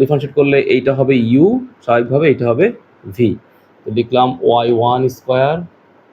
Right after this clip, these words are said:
ডিডি এক্স of one minus x square plus one minus x square ডিডি এক্স of ওয়াই ওয়ান স্কয়ার, মানে হচ্ছে ইউভি সূত্র, U ডিডি এক্স of V plus V ডিডি এক্স of U equals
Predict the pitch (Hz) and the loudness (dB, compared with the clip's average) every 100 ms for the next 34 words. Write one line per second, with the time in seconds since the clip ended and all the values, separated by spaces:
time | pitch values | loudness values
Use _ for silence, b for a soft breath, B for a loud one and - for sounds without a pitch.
0 | _ _ _ _ _ _ _ 107 123 117 | _ _ _ _ _ _ _ -10 -4 0
1 | 127 120 - 135 135 135 - 117 120 127 | 2 0 -4 -2 0 -2 -4 -2 -2 -2
2 | 123 123 127 127 - 196 - 123 113 - | -4 -6 -4 -4 -4 -8 -4 -2 -2 0
3 | 110 131 156 - 117 113 120 123 120 113 | 0 2 -2 -6 -2 0 0 0 -2 -2
4 | 123 123 120 123 - 131 139 185 - _ | -4 -6 -8 -8 -6 0 0 0 -6 _
5 | _ _ 104 101 123 110 123 131 - 151 | _ _ -16 -4 -2 2 2 2 -2 -2
6 | 160 165 120 113 113 113 123 185 214 - | -2 -2 -4 -2 -2 -2 -2 -2 -4 -12
7 | - - 101 - - - 117 135 220 160 | -20 -12 -10 -10 -14 -10 -4 -4 0 2
8 | 143 131 123 117 107 - b b b 151 | 4 2 -2 -6 -6 -8 b b b 2
9 | 160 139 131 151 - 160 131 208 247 - | 4 2 2 0 0 -4 -2 -2 -4 0
10 | 123 123 110 151 185 147 123 127 - 262 | 0 0 -4 -4 -2 -2 -2 0 0 0
11 | - _ - 101 - _ _ b b b | -2 _ -16 -16 -16 _ _ b b b
12 | b 127 135 131 | b -6 -2 -2